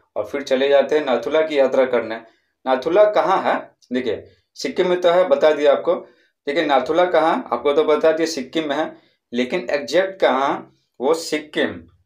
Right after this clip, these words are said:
और चाइना के बॉर्डर पे पड़ता है। इसलिए चाइना का जो सैनिक है और भारत के जो सैनिक है, वीर सैनिक, उनके बीच में क्या लड़ाई झगड़ा होते रहता है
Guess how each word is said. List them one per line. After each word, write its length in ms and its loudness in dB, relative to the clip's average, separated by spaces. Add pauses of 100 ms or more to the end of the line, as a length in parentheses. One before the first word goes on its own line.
(160)
और 220 4
चाइना 480 -2
के 180 -2
बॉर्डर 440 2
पे 200 0
पड़ता 360 -2
है। 220 -14
इसलिए 340 -6
चाइना 500 -2 (320)
का 80 0
जो 120 -4
सैनिक 500 -4
है 320 0 (220)
और 300 2
भारत 400 -2
के 60 -2
जो 140 -4
सैनिक 560 -6
है, 260 -4 (280)
वीर 220 -2
सैनिक, 560 -4
उनके 240 -6
बीच 220 -8
में 180 -6
क्या 120 0
लड़ाई 240 2
झगड़ा 280 0
होते 320 -2
रहता 300 -2
है 100 -10